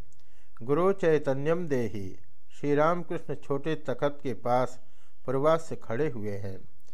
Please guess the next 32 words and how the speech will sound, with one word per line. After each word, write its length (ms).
कमरे 300
से 180
पंडित 420
जी 160
के 180
चले 340
जाने 320
पर 200
श्री 260
रामकृष्ण 720
मास्टर 460
से 200
कह 240
रहे 260
हैं, 260
"मैं 240
जो 180
कुछ 260
कहता 380
हूँ 420
वह 160
पूरा 360
उतर 360
रहा 240
है 180
ना? 340
जो 160
लोग 280
अंतर 400
से 240
उन्हें 420
पुकारेंगे 720